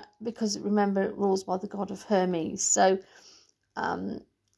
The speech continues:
uh, it could also represent travel, um, chaos a little bit, uh, travelling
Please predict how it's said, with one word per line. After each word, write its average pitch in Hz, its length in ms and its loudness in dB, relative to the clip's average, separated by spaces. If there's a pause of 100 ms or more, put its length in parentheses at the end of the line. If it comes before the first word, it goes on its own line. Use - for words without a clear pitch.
(1300)
uh, 208 220 -2
it 214 160 -8
could 214 220 2
also 196 560 4
represent 196 580 -4
travel, 196 500 -2 (640)
um, 185 540 2 (140)
chaos - 760 -6
a - 60 -8
little 208 220 -4
bit, 208 420 -4
uh, 202 380 -2
travelling 202 480 -4